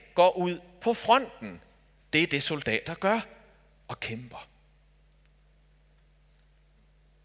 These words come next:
Det er det,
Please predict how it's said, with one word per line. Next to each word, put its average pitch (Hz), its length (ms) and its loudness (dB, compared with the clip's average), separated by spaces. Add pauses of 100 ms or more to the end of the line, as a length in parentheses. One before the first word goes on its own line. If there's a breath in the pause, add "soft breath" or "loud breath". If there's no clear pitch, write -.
(2000 loud breath)
Det 170 120 -2
er 190 40 -2
det, 180 200 -2